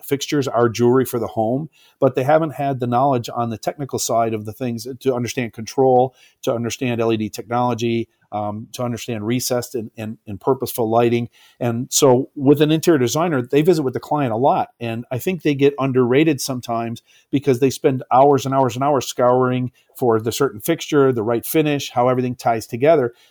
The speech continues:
But if they hand the client a bill at the end of the project, and let's say that maybe they put three hundred hours in and they only bill for two, most clients are gonna say,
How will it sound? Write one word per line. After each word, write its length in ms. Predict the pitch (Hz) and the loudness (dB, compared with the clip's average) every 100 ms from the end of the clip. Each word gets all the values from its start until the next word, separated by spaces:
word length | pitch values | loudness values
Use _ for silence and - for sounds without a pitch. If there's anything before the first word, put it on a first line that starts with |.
| _ | _
But 240 | 143 143 | 0 2
if 160 | 147 131 | -2 0
they 120 | 143 | -2
hand 260 | 127 180 165 | 0 -2 -2
the 60 | |
client 340 | 143 156 147 123 | -2 -4 -4 -4
a 20 | |
bill 240 | 120 180 | 0 2
at 120 | 156 139 | 2 0
the 160 | 135 | -4
end 220 | 135 135 | -4 -2
of 160 | 131 117 | -2 0
the 280 | 123 117 - _ _ _ - | 0 0 -4 _ _ _ 2
project, 640 | 226 262 127 107 107 _ _ _ 131 | 6 6 4 -4 -6 _ _ _ -2
and 140 | 123 | 2
let's 180 | 151 151 | 0 2
say 120 | 147 | 2
that 240 | 139 131 _ | 2 -2 _
maybe 400 | 127 123 139 170 | -12 -2 0 2
they 100 | 175 | 0
put 240 | 143 165 - | 0 -6 -2
three 220 | 151 180 | 0 0
hundred 320 | 165 120 110 | 0 0 2
hours 320 | 110 107 101 | 2 2 -2
in 180 | 110 123 | -4 -4
and 160 | 123 127 | -4 0
they 80 | |
only 220 | 135 147 113 | 0 2 2
bill 180 | 147 | 2
for 160 | 107 113 | 2 -2
two, 420 | - 175 131 120 - _ - | 2 4 4 2 -4 _ 0
most 280 | 139 185 | 4 4
clients 340 | - 151 139 - | 2 -2 -2 -2
are 60 | |
gonna 160 | 120 117 | -4 -4
say, 200 | 131 | -6